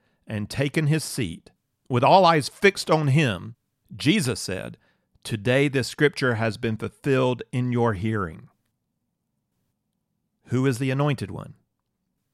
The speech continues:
Jesus is the anointed one. He is the messianic son of Isaiah nine. He is the suffering servant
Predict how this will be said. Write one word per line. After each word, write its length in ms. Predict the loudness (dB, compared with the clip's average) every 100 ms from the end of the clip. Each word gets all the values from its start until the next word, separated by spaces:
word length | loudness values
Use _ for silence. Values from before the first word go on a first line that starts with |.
| _
Jesus 460 | -2 0 0 -2 -6
is 140 | -10
the 120 | -10 -8
anointed 400 | -8 -8 -12 -16
one. 300 | -16 -16 -20 _ _ _
He 220 | -4 0
is 160 | 0 -2
the 100 | -4
messianic 880 | 0 0 0 -2 -4 -2 -2 -6 -8
son 640 | -4 0 2 0 -4 -8 -14 _ -8
of 100 | -2
Isaiah 400 | 0 0 -2 -2
nine. 640 | -4 -2 0 0 0 -2 -6 _ _ _
He 240 | -4 0
is 200 | 0 -2
the 120 | -8
suffering 680 | -8 -4 -2 -2 -2 -4 -4
servant 580 | -4 0 2 2 -2